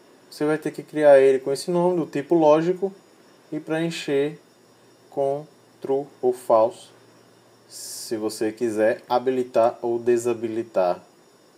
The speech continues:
a utilização da Story Procedure no sistema. Ok? Então, no meu caso, eu vou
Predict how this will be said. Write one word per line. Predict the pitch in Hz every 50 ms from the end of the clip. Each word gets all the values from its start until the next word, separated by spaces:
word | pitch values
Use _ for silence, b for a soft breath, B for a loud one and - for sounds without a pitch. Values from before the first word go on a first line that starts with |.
| _ _ _ _ _ _ _ _ _ _ _
a | - 101
utilização | 98 95 - 101 104 98 104 107 98 - - 95 92
da | 92 95
Story | 92 - - - 190 185
Procedure | - - 208 196 - - 196 185 180 180
no | 95 98 196 190
sistema. | - - 190 185 - - 190 165 - - - _ _ _ _ b b b b b b b b b _ _
Ok? | - 127 - - - - 139 170 190 - - _ _ _ _ b b b b b b b b _
Então, | - 120 123 131 143 151 151 _ -
no | 123 123
meu | 127 127
caso, | 123 123 127 120 123 123 120 123 123 127 - _ -
eu | 110 113 110
vou | 104 104 101 104 104 104 110 123